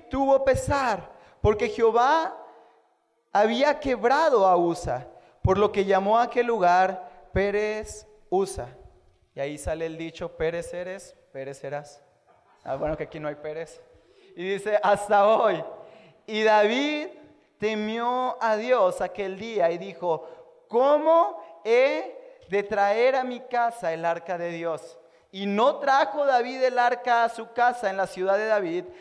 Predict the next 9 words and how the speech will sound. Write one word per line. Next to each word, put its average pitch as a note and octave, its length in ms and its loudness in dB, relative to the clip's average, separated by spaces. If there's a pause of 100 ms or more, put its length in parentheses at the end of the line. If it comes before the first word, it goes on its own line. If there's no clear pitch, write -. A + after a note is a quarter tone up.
(120)
sino F#3+ 380 -6
que G#3 100 -4
la G3+ 100 2
llevó G3 260 -2
a G3+ 100 -2
casa G3+ 280 -6
de G3+ 80 -4
Obed-edom, F#3+ 720 -4 (320)
geteo. F#3 640 -2